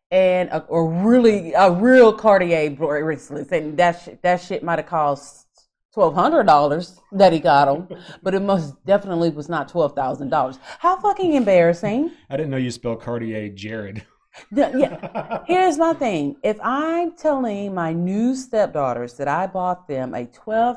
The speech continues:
Speaker 1: thousand dollar bracelet that I know really didn't cost that much, I'm gonna be like, Girls, I know y'all excited and, and shit, but don't, don't, don't, don't, don't put that on your TikTok. Don't put that
Speaker 2: Well,
Speaker 1: on there,
Speaker 2: mm.
Speaker 1: you know.
Speaker 2: Here's what you do.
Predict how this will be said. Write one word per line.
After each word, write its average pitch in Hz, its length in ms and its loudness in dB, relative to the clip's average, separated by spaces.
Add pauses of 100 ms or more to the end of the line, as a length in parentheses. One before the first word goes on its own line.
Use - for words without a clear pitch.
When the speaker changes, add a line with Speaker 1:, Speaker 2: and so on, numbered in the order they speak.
Speaker 1:
thousand 214 420 -6
dollar 190 280 -2
bracelet 190 480 -6
that - 220 -2
I 427 320 0
know 190 260 8
really 214 320 2
didn't 196 240 2
cost 247 240 2
that 277 140 -2
much, 294 260 -2 (460)
I'm 175 80 -8
gonna 175 100 -4
be 165 60 -8
like, 143 180 -6
Girls, 143 640 -10 (680)
I - 20 -16
know 127 140 -10
y'all 139 220 -8
excited 165 420 -10
and, 180 220 -12 (120)
and 156 140 -12
shit, 190 340 -12
but - 220 -16 (100)
don't, 180 220 -14
don't, 190 180 -12
don't, 190 120 -12
don't, 165 260 -12
don't 202 180 -8
put 214 120 -10
that 180 100 -8
on 165 160 -8
your 160 100 -8
TikTok. - 580 -12 (300)
Don't 190 200 0
put 247 180 2
that 208 160 2
Speaker 2:
Well, 202 80 6
Speaker 1:
on 202 100 -2
there, 180 280 -2
Speaker 2:
mm. 208 40 -6
Speaker 1:
you 262 100 0
know. 185 500 2 (160)
Speaker 2:
Here's 208 120 -6
what 170 80 -8
you 151 60 -10
do. 151 300 -4